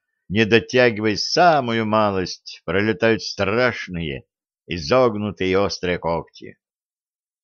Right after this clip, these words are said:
С боков в Гура тут же вонзаются еще несколько рогатин. Зверь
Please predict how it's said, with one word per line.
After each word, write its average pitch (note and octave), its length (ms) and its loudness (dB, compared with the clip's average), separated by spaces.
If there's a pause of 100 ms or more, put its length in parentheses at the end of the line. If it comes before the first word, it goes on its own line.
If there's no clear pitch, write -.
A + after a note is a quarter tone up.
(400)
С D#2+ 180 -8
боков A#2+ 580 2
в E2 220 -8
Гура B2 340 4
тут A#2+ 220 -2
же G#2+ 100 0
вонзаются G#2+ 580 0
еще A2 440 -2
несколько G#2 500 -2
рогатин. F#2 480 -2 (960)
Зверь G2 680 0